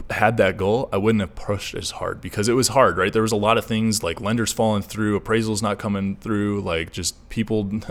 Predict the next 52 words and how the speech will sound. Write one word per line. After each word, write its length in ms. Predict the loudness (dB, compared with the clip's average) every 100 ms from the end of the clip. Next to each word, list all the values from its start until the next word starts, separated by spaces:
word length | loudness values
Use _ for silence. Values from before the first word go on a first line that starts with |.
| -8
like, 260 | -6 -6 -8 -20 -8
not 440 | 0 2 4 4
doing 220 | 4 4 4
their 140 | 2
job 340 | 2 4 4
and 240 | 4 0 -2
falling 240 | 0 0
off 120 | 0
the 40 | 0
face 220 | -2 -2
of 60 | -2
the 120 | 0
earth. 260 | 0 -2 -10 -14 -6
A 40 |
lot 180 | -2 0
of 80 | 2
crazy 280 | 4 4 4
stuff 280 | 2 0
was 100 | -2
happening. 480 | -4 -4 -4 -8 -14 -16 -20 -20 -20 -20 -20 -20 -12
And, 440 | -4 -2 0 -2 -2
uh, 320 | -2 -2 -4 -10 -14
if 140 | -6 0
I 100 | 2
didn't 160 | 2
have 160 | 2 2
the 80 | 2
goal 240 | 0 2
set, 340 | 4 2 2 0
I 60 |
wouldn't 220 | 0 0
have 100 | 0
pushed 300 | 0 -2 -2
as 120 | -4 -4
hard 240 | -2 -2
to 60 | -2
get 140 | -4
it 100 | -4
accomplished. 640 | -6 -6 -6 -8 -14 -18 -20 -20 -20 -20 -20 -10
So 140 | -2 2
that's 160 | 4
why 80 | 4
the 120 | 4
goals 420 | 0 2 4 4
are 80 | 2
so 560 | 0 2 4 4 2 -4 -4
powerful 500 | 2 4 4 2 -2
and 80 | -4
so 120 | -2
important. 520 | -4 0 0 0 -4
So, 220 | -2 0 2
like, 280 | 0 -2